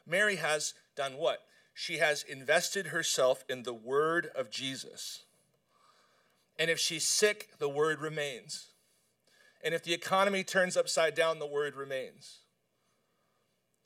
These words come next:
And if there's a famine, the word remains. And if Jesus ascends to the right hand of the Father so you can no longer make his bed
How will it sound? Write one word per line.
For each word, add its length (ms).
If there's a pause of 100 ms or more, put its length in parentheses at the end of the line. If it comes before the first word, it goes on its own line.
(120)
And 140
if 100
there's 180
a 60
famine, 460
the 80
word 280
remains. 640 (920)
And 140
if 80
Jesus 380
ascends 400
to 80
the 80
right 180
hand 180
of 60
the 80
Father 400
so 100
you 140
can 160
no 140
longer 400 (160)
make 180
his 160
bed 480